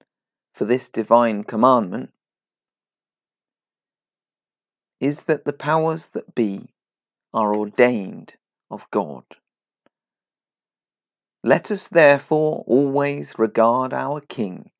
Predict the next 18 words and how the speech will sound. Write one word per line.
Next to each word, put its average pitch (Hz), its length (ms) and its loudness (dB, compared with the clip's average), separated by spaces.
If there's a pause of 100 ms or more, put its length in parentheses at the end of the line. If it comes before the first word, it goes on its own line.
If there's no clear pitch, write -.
(460)
and 127 200 2
all 180 320 6
in 98 140 -6
authority 95 760 -6
under 123 300 -2
him 87 460 -12 (680)
as 117 220 0
ordained 123 840 2
of 107 260 -4
God 107 400 4 (440)
for 104 140 2
our 139 320 4
good 131 500 2 (720)
in 110 120 -2
the 110 100 -2
punishment 104 800 -8
of - 120 -12
evildoers. - 920 -8